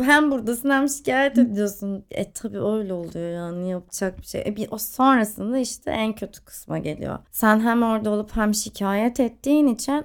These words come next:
Speaker 1: artık konuşamaz hale geliyorsun. Arkadaşlarınla konuşamaz hale geliyorsun, ailenle konuşamaz hale geliyorsun.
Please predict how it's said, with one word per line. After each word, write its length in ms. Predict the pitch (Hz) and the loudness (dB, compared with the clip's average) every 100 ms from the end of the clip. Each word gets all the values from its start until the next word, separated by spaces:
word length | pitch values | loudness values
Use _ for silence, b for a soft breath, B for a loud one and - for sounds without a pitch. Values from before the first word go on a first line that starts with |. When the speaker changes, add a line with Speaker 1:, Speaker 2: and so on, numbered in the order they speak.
| - | 2
Speaker 1:
artık 440 | 202 208 262 - | 2 2 0 -4
konuşamaz 640 | - 190 190 - 196 180 | 0 0 2 0 0 0
hale 280 | 165 156 156 | -2 -4 -4
geliyorsun. 640 | - - - 69 - - - - | -6 -6 -8 -10 -12 -12 -12 2
Arkadaşlarınla 800 | 185 185 190 180 180 - 180 185 | 6 6 4 0 0 0 0 -2
konuşamaz 580 | 185 185 180 - 180 175 | -2 -2 -2 -2 -2 0
hale 240 | 180 175 180 | 0 -2 -2
geliyorsun, 520 | 185 180 180 - 180 | -2 -2 -4 -6 -4
ailenle 540 | 170 160 151 156 165 | 0 2 2 0 -2
konuşamaz 640 | 175 - 185 - 196 190 185 | -4 -2 -2 0 0 -2 -2
hale 260 | 185 185 | -2 0
geliyorsun. 600 | 185 190 185 185 - 190 | -2 -2 -2 -4 -4 -8